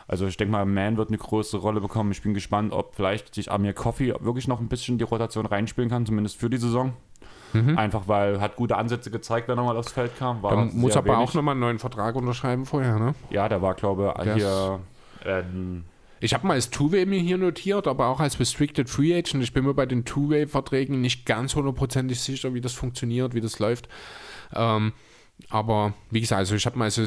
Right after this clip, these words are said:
Speaker 2: Restricted Free Agent quasi hier mir notiert.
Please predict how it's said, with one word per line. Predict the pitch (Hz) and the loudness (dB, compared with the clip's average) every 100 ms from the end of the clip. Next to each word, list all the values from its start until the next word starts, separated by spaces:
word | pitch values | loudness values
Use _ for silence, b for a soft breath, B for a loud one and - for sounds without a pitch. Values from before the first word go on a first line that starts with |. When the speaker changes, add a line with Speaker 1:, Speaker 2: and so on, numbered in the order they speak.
| 101 | 0
Speaker 2:
Restricted | 104 - - 135 147 127 | 0 0 0 0 2 0
Free | - 131 127 | 2 4 4
Agent | 127 127 | 2 0
quasi | 123 117 120 113 | 0 0 2 2
hier | 117 113 - - | 2 2 -2 -6
mir | 104 113 104 - | 0 2 0 0
notiert. | 107 104 - 110 101 - | 0 0 2 2 2 0